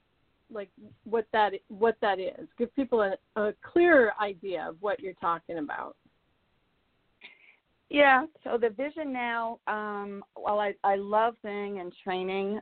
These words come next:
Speaker 2: um, especially locally, love working with small business owners. Um,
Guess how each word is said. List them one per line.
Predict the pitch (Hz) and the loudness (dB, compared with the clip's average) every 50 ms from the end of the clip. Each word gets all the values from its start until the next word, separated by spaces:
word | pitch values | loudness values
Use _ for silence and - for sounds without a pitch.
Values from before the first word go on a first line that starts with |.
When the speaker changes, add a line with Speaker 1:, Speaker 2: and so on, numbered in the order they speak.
| - | -4
Speaker 2:
um, | - 165 175 175 175 175 175 175 175 170 170 170 165 - - 165 | -4 -2 -2 0 0 -2 -2 -2 -4 -6 -6 -6 -4 -4 -6 -6
especially | - - 170 175 175 - - 175 | 0 2 2 2 4 2 0 0
locally, | 165 151 165 165 170 165 - 180 175 180 180 180 180 175 | 2 4 6 4 6 6 4 2 4 6 6 6 4 6
love | 165 170 170 165 165 | 6 6 6 6 4
working | 160 165 160 160 - 170 170 165 | 2 2 2 2 0 -4 -2 0
with | 165 160 156 _ - | 0 0 0 _ 0
small | 170 156 156 147 | 2 4 4 4
business | - 151 151 151 - 165 165 - | 4 2 0 0 -2 -6 -2 2
owners. | - 170 175 180 185 196 214 226 233 _ - - - - - - _ - - - | 4 6 6 6 6 6 6 4 2 _ -14 -20 -20 -20 -20 -20 _ -6 2 6
Um, | 165 170 170 165 165 165 165 165 165 165 | 6 8 8 6 4 2 -2 -6 -10 -10